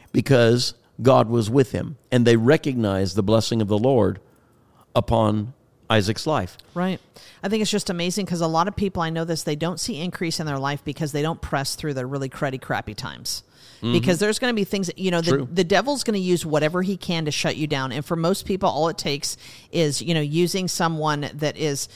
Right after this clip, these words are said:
Speaker 2: super ignorant, that just comes and spouts off, you know, some discouraging things or whatever. And they're just like, "Oh, I just can't move forward anymore." You know, um, it's just like, you know, in, if we went by with what we do, if we went by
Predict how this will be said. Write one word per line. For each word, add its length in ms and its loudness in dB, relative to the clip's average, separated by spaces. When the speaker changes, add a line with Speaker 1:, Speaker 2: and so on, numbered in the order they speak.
Speaker 2:
super 420 -2
ignorant, 680 0
that 120 -2
just 220 -4
comes 240 0
and 140 -2
spouts 420 -4
off, 320 0
you 60 -4
know, 80 -4
some 180 -6
discouraging 580 -2
things 300 -6
or 60 -2
whatever. 320 -2
And 100 -4
they're 60 -6
just 160 -6
like, 180 -2
"Oh, 320 2
I 100 0
just 160 -4
can't 280 -4
move 180 -2
forward 320 -2
anymore." 480 -2
You 120 -6
know, 320 -2
um, 400 -2
it's 220 0
just 280 0
like, 240 2
you 80 0
know, 160 0
in, 320 -2
if 180 -2
we 220 0
went 320 0
by 420 -2
with 180 0
what 160 0
we 140 0
do, 100 0
if 120 -4
we 100 4
went 200 0
by 360 0